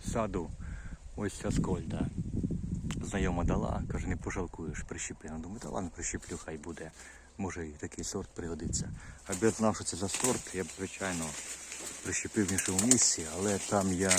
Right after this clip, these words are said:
е, вже цей сорт, я розвожу його. Ось щас зірву один, ось. О, отак прямо один зірвав і два зірвалися.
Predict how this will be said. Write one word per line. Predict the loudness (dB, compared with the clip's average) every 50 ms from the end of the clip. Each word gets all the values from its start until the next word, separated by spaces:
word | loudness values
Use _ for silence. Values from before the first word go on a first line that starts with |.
| 4 2 -2 -4 -4 -6 -6 -6 -6 -4 -4 -2 -2 -2 -2 -2 -2 -4 -4 -6 -6 -8 -12 -14 -16 -16 -6 -2 0
е, |
вже | 2 4 4 4 4
цей | 6 4 4 4
сорт, | 4 6 6 6 6 6 4 0 -6 -10 -12 -14 -14 -16 -16 -18 -18 -20 -10 -8 -8 -8 -8 -8 -10 -8 -6 -6 -4 -4 -6 -6 -2 2
я | 2 4 4
розвожу | 4 2 0 2 2 2 2 2 2
його. | 0 0 0 0 -2 -4 -4 -6 -8 -14 -16 -18 -18 -18 -18 -16 -14
Ось | -12 -12 -8
щас | -4 -2 -2 -2 0
зірву | 0 0 0 0 -2 -6
один, | -6 -6 -4 -6 -6 -6 -8 -10 -10 -10
ось. | -8 -8 -6 -6 -8 -8 -8 -8 -6 -6 -6 -6 -6 -8 -8 -10 -10 -12 -12 -12 -12 -10 -8
О, | -8 -8 -8 -10 -12 -12 -10 -10 -10 -10 -10 -10 -8 -6 -6
отак | -4 -2 -2 -2 -2
прямо | -2 -2 -2 -2 -2 -2 -4 -4 -8 -10 -14 -16 -18 -20 -10 -6
один | -4 0 2 2 2 2
зірвав | 2 -2 -2 -2 -2 -2 -2 -4
і | -6 -6
два | -6 -2 -2 -2
зірвалися. | -2 -2 -4 -4 -2 -2 -2 -2 -4 -6 -8 -8